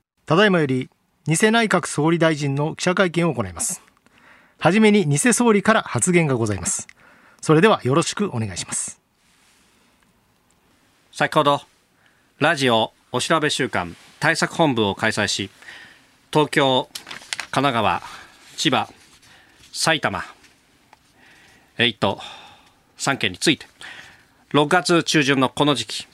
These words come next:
Speaker 2: ラジオ、特に日本放送、重点的に朝六時から八時の二時間、聴取していただきたいと決定をいたしました。もちろん、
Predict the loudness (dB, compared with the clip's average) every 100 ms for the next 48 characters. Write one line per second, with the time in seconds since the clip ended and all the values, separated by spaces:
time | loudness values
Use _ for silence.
0 | _ -20 _ 0 0 0 -8 _ _ _
1 | _ -2 0 2 0 -2 _ _ _ _
2 | _ -4 -4 -2 0 0 2 2 2 2
3 | -2 -2 -8 _ -20 _ _ _ 0 2
4 | 2 0 -2 0 -2 -4 _ _ _ _
5 | _ _ -2 0 -2 -4 _ _ _ _
6 | _ 0 2 0 -2 -6 -10 _ _ _
7 | -6 0 2 2 2 0 0 -2 -4 _
8 | _ _ _ _ _ 0 4 4 2 -4
9 | -6 -10 _ _ _ -12 0 0 0 _
10 | _ _ _ 0 0 0 0 -4 -4 _
11 | _ -2 -2 -8 -20 -20 _ _ _ _
12 | -20 _ _ -2 0 0 0 0 -4 -10
13 | -12 -14 -18 _ _ _ _ _ -20 -20
14 | 0 2 2 0